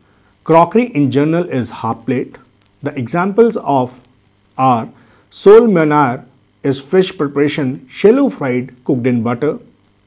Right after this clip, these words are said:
Sole colbert is again a fish preparation which is deep fried f-, in flour, egg and breadcrumbs. Vinaigre is a fillet of fish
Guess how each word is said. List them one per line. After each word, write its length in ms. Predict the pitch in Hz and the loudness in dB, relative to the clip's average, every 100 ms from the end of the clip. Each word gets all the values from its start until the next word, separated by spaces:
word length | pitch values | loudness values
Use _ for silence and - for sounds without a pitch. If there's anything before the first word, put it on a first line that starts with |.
| _ _ _ _ | _ _ _ _
Sole 600 | - - 202 202 233 - - _ _ | -16 2 4 4 2 -2 -16 _ _
colbert 580 | 143 139 131 127 - - _ _ | 0 2 2 0 -2 -8 _ _
is 180 | 139 135 | -6 -4
again 440 | 143 156 233 247 196 | -4 2 4 2 -4
a 80 | |
fish 320 | - 220 220 - | -2 0 0 -2
preparation 560 | 170 170 165 180 196 | -6 -4 -4 -4 -2
which 180 | 139 139 | -2 -2
is 160 | 131 113 | -4 -2
deep 280 | 135 202 | -2 -2
fried 400 | - - 143 143 | -4 -6 -2 -4
f-, 200 | 139 - - _ | -6 -18 -20 _
in 280 | 143 135 120 | -6 -4 -4
flour, 460 | - 151 127 131 - _ _ _ | -2 2 2 0 -6 _ _ _
egg 280 | 165 190 - - | 0 0 -2 -8
and 200 | 127 113 | -6 -4
breadcrumbs. 680 | 120 139 143 147 226 - - _ _ _ _ _ _ _ _ _ _ _ 139 | -4 -4 -4 -4 -4 -12 -16 _ _ _ _ _ _ _ _ _ _ _ 2
Vinaigre 760 | 156 156 156 151 139 143 160 - | 4 4 2 2 4 2 -4 -4
is 120 | 139 | 0
a 80 | 151 | 0
fillet 420 | 147 220 262 - | 4 6 6 2
of 160 | - - | -2 -4
fish 340 | 180 143 139 | 0 0 0